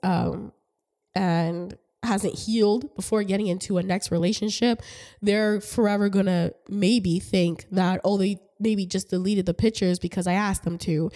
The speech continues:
and they really kept these pictures on a hard drive somewhere." You know what I mean? Like,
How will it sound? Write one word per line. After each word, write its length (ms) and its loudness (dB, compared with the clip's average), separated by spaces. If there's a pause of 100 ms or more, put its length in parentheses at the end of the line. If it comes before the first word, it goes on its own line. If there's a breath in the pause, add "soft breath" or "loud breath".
(220 loud breath)
and 200 -2
they 60 -2
really 260 2
kept 220 2
these 140 -2
pictures 300 2
on 100 2
a 60 4
hard 220 2
drive 420 2
somewhere." 500 4
You 180 6
know 60 6
what 60 4
I 80 -2
mean? 300 0
Like, 280 0